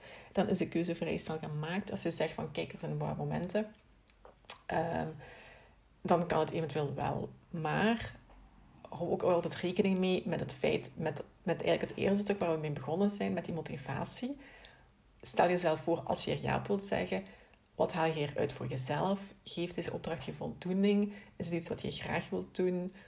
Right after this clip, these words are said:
Of is het iets wat je alleen maar energie en tijd gaat kosten? Dus maak ook weer hier die afweging van, eh, lever het ook voor dan op voor jouzelf.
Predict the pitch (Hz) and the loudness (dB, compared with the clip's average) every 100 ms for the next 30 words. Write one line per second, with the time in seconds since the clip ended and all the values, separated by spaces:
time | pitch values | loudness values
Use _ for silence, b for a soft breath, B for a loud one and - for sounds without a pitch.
0 | B - 170 165 - - 156 - 156 156 | B -4 0 0 -2 -2 -2 -2 -2 -2
1 | 151 - - - - 156 147 - 156 151 | -4 -6 -16 -12 -4 -2 -2 -4 -4 -6
2 | - - - - - - - - - B | -4 -4 -4 -8 -6 -4 -4 -8 -12 B
3 | B B - 170 180 - - 170 170 156 | B B -2 4 4 4 0 2 2 0
4 | 156 175 190 170 - - - 175 170 165 | -4 -4 -4 -4 -4 -4 -2 -2 -2 -4
5 | - - 156 151 151 B B B _ - | -6 -2 0 -2 -6 B B B _ -20
6 | - - - - - - - 147 147 135 | -20 -20 -20 -20 -20 -4 0 2 2 2
7 | 180 180 170 165 - - 170 170 156 156 | 2 2 0 -4 -6 0 4 4 4 0
8 | - - - 147 131 - 143 - | -8 -8 -4 -2 0 -2 -2 -4